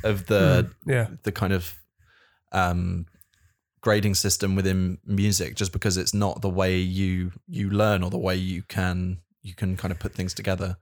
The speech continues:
Speaker 2: Mm. But f-, funnily enough, talking about pl-, playing drums as well, I do play drums.
Speaker 1: Yeah.
Speaker 2: So I have, like, an electric kit at home that I never had any lessons for, 'cause
Speaker 1: Right.
Speaker 2: my, my brother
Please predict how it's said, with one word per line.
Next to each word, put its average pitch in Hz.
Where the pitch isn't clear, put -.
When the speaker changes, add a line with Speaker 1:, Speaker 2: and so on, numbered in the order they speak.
Speaker 2:
Mm. 127
But -
f-, 135
funnily 139
enough, 127
talking 127
about 117
pl-, -
playing 123
drums 120
as 117
well, 123
I 120
do 127
play 120
drums. 135
Speaker 1:
Yeah. 104
Speaker 2:
So 131
I 123
have, 127
like, 113
an 127
electric 120
kit 127
at -
home 160
that 117
I 123
never 127
had 131
any 131
lessons 135
for, 185
'cause 107
Speaker 1:
Right. 127
Speaker 2:
my, 143
my 135
brother 120